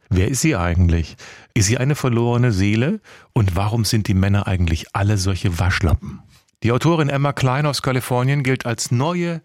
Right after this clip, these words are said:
junge und aufregende Stimme der Literatur. Auch wenn das Ende ihres Romans offen ist, lohnt sich das Eintauchen in soziale Scheinwelten und erstaunlich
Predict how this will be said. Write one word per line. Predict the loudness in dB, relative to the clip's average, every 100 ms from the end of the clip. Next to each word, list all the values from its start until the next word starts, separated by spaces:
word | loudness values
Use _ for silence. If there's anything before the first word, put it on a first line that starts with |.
| _
junge | 2 4 2 0
und | -2 -2
aufregende | -2 -2 -2 0 2 2
Stimme | 0 0 0
der | 0
Literatur. | 0 0 -2 -2 0 -2 -2 -10 -20 -20 -20 -8
Auch | -2
wenn | 0
das | 0 -2
Ende | -2 0 0
ihres | 0 -2 -2 -2
Romans | 0 0 0 -2 -4 -4
offen | -4 -2 -2 -2
ist, | -4 -10 -18 _
lohnt | 0 2 2
sich | 0
das | -2 -2
Eintauchen | -4 -4 -2 -2 -2
in | 0 0
soziale | 0 -2 -2 0 0 0
Scheinwelten | 0 0 0 0 0 -2 -2 -4 -4 -6
und | 0 0 0
erstaunlich | -4 -2 -2 0 0 0 -4